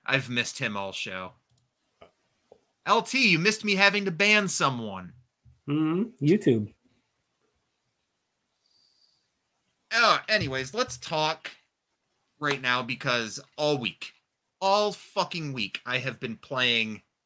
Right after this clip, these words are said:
Speaker 1: one game. I've been
Speaker 2: What is
Speaker 1: going
Speaker 2: it?
Speaker 1: through Kingdom Hearts two again.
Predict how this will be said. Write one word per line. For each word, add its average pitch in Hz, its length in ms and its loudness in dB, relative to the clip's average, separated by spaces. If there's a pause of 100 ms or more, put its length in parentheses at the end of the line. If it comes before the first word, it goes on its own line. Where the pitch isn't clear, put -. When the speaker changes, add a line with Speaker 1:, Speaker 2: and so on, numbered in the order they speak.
(520)
Speaker 1:
one 117 220 -2
game. 80 300 -10 (1300)
I've 175 120 4
been 175 100 2
Speaker 2:
What 151 60 4
is - 20 6
Speaker 1:
going 143 80 2
Speaker 2:
it? - 40 -4
Speaker 1:
through 131 120 -2
Kingdom 131 260 -2
Hearts 120 240 2
two 113 220 -4
again. 85 320 -10